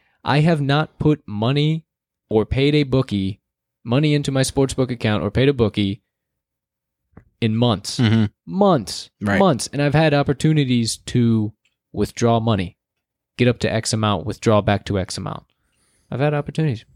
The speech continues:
Speaker 1: Start
Speaker 2: Yep.
Speaker 1: betting with the T T L crew, man. We are raking it. We are capping the mess out of these games, and college basketball has been top notch. So I'm gonna be really upset because I bet that from the first tip in December.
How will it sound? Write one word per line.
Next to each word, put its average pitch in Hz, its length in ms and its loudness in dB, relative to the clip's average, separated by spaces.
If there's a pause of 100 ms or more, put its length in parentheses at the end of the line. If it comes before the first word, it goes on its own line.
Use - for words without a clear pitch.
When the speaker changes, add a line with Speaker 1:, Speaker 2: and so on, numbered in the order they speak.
Speaker 1:
Start 160 200 -2
Speaker 2:
Yep. - 40 -20
Speaker 1:
betting 165 160 0
with 160 100 -4
the - 60 -20
T 160 180 -2
T 160 160 -2
L 156 100 2
crew, 165 280 -2
man. 135 420 0
We 139 260 2
are 135 540 2 (500)
raking 123 460 2
it. 95 220 -2
We 123 640 2
are 107 540 2 (220)
capping 110 480 0
the 95 60 -4
mess 95 320 0
out 92 120 2
of 92 80 0
these 92 160 0
games, 92 400 0
and 90 100 -4
college 104 300 -2
basketball 95 380 0
has 90 80 -2
been 90 160 -4
top 95 300 -2
notch. 92 260 -2
So 104 100 -2
I'm 101 100 0
gonna 98 120 -2
be 95 140 2
really 101 520 2
upset 92 460 -2 (400)
because 110 320 0
I 143 200 0
bet 127 340 -2
that 113 340 0 (720)
from 107 180 -2
the 98 80 0
first 104 380 0
tip 101 220 0
in 90 100 -4
December. 87 520 -4